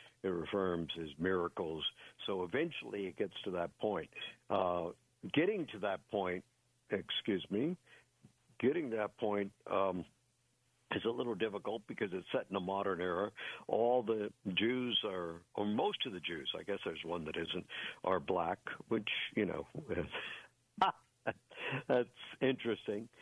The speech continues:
A lot of interesting things. Oh, somebody keeps calling me. Why? Um,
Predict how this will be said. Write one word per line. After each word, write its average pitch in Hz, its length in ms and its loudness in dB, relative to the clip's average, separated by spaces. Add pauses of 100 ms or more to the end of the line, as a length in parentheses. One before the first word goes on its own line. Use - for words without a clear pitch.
(240)
A 107 60 4
lot 143 460 4
of 131 100 -2
interesting 127 640 -2
things. 120 260 0 (460)
Oh, 240 320 4 (100)
somebody 160 260 -4
keeps - 320 -2
calling 107 360 2
me. 82 100 -2
Why? 95 440 0 (500)
Um, 101 420 4